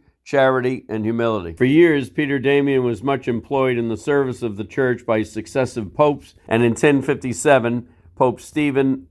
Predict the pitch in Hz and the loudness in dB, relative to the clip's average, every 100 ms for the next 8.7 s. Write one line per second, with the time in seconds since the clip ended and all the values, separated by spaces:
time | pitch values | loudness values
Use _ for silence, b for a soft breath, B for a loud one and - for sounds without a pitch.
0 | _ 104 110 139 139 113 107 120 110 139 | _ -4 0 2 2 0 -4 -4 0 2
1 | 139 127 113 131 123 117 117 - 156 151 | 0 -2 0 2 2 -4 -8 -6 -4 -4
2 | 117 82 127 120 117 135 - b b b | -6 -4 -2 -2 -4 -8 -10 b b b
3 | 117 120 131 127 120 143 143 143 135 110 | -2 2 2 2 0 2 2 2 -2 -2
4 | 143 131 113 113 123 131 123 - 92 82 | -4 -4 -8 -2 2 2 2 -8 -12 -10
5 | - 135 131 - 147 147 143 131 131 131 | -6 -2 -2 0 0 0 -4 -6 -4 -4
6 | - 131 151 139 123 113 110 123 131 131 | -4 -4 -2 -4 -6 -6 -6 -4 -4 -4
7 | 123 - 113 - 139 - 113 101 98 113 | -6 -6 -8 2 2 2 -8 -8 -6 -2
8 | 127 123 120 127 131 120 | -2 -2 -2 -2 -2 -4